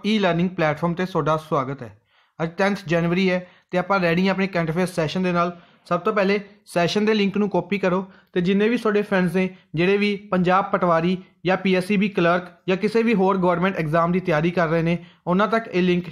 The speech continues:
ਸ਼ੇਅਰ ਕਰ ਦਿਓ। ਠੀਕ ਹੈ ਜੀ, ਆਪਾਂ ਸਟਾਰਟ ਕਰਾਂਗੇ ਅੱਜ ਦਾ ਸੈਸ਼ਨ। ਸੈਸ਼ਨ ਦੇ ਵਿੱਚ ਆਪਾਂ ਡਿਸਕਸ ਕਰਾਂਗੇ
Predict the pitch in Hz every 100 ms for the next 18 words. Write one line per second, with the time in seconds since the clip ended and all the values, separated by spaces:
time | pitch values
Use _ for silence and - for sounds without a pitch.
0 | - - 170 165 139 117 110 - _ _
1 | _ - 185 220 220 - - - 165 214
2 | 214 208 196 202 202 202 170 165 190 196
3 | 180 196 196 - _ _ - 180 226 226
4 | 233 233 - - _ _ - 175 208 214
5 | 214 214 220 208 202